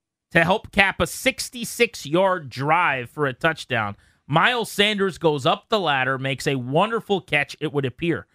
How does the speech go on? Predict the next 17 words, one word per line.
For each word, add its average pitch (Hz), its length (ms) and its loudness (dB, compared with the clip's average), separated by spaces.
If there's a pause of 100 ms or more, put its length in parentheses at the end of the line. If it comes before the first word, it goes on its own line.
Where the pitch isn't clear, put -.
(280)
But 214 100 -4
he 247 80 0
immediately 269 500 -2
got 226 220 -2
up 226 220 -4
and 190 120 -2
gave 185 200 -2
a 170 40 -4
signal, 226 380 -4
which 160 160 0
I 151 60 4
hadn't 175 200 0
really 160 240 -2
seen 165 260 -2
before, 185 340 0
where 165 100 -2
he's 123 160 -8